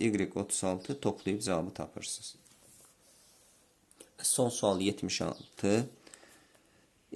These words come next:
X-in su ilə reaksiya, qələvi və hidrogen alınır. Qələvi və hidrogen alınırdı aktiv metal hidridində və aktiv metalın oks-,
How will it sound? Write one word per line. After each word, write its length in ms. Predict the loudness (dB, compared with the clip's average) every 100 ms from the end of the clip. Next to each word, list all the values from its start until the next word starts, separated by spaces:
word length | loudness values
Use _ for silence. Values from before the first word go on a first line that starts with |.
| 6
X-in 240 | 8 8
su 160 | 8 8
ilə 160 | 8
reaksiya, 320 | 8 6 4
qələvi 360 | 6 8 8 8
və 60 | 4
hidrogen 460 | 4 2 0 0 -2
alınır. 240 | -2 -4 4
Qələvi 320 | 6 8 8
və 60 | 6
hidrogen 380 | 6 4 4 4
alınırdı 520 | 4 4 2 0 -2 -4 -8 -20 -20 _ _ _ _ -20 -14 -12
aktiv 300 | -10 -2 2
metal 420 | 4 4 2 2 2
hidridində 680 | 0 2 2 4 4 4 4 4 4
və 100 | 2 0
aktiv 260 | 0 0
metalın 360 | 0 2 0 0
oks-, 260 | -4 -8 -6